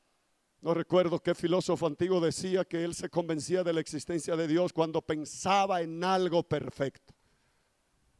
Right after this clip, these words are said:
Porque solo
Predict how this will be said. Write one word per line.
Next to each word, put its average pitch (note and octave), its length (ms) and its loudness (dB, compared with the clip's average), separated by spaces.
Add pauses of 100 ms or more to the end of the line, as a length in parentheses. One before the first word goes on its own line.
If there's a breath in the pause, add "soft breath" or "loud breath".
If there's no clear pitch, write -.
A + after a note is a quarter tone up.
(2750)
Porque F#3+ 400 4
solo A3+ 800 8